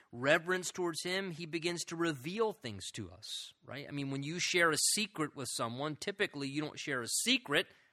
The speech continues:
with someone that you don't feel a degree of comfort and confidence in. You,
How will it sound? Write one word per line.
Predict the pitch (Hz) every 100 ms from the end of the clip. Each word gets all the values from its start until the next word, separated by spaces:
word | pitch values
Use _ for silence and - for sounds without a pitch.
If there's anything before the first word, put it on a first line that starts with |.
| _ _ _
with | 151 143
someone | 190 185 180 175
that | 170 185
you | 220
don't | 202
feel | 208 202
a |
degree | 165 160 170 196 170
of | 156 127 _ _ _ -
comfort | - 233 220 175
and | 165 151
confidence | - 196 226 185 156 147 123
in. | 147
You, | 160